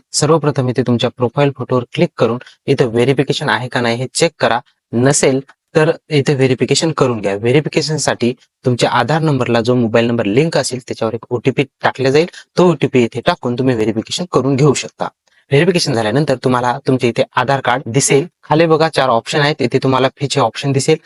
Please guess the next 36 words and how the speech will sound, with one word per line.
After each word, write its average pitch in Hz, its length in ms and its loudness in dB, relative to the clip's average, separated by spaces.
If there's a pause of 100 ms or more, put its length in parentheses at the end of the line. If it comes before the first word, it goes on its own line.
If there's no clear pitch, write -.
(200)
तर 135 60 0
या 131 120 2 (100)
फीचे 165 200 2
ऑप्शनला 131 600 -2
क्लिक 185 240 2
करून 135 200 0 (320)
तुमचे 139 280 2
ऑटोमॅटिकली 147 640 0
काही 131 160 0
डॉक्युमेंट 127 360 0
इथे 127 160 0 (120)
फीच 156 200 0
होतील, 151 260 2 (240)
ते 131 60 2
तुम्हाला 127 320 2
दिसतील, 139 300 0
जसे 131 220 0
की 123 80 0
आधार 113 300 0
कार्ड, 120 320 0 (100)
दहावीची 117 540 0
मार्कलिस्ट, 120 460 -2
बारावीची 120 420 0
मार्कलिस्ट, 120 500 -2
ड्रायव्हिंग 127 380 2
लायसन्स, 123 520 -2
राशन 117 300 -2
कार्ड, 120 320 2
हे 175 280 2
वेगवेगळ्या 147 500 4
डिपार्टमेंटची 135 560 -2
डॉक्युमेंट 120 400 2
इथे 131 180 0
ऑटोमॅटिकली 127 640 0
फीच - 160 2
होतील. 110 260 -4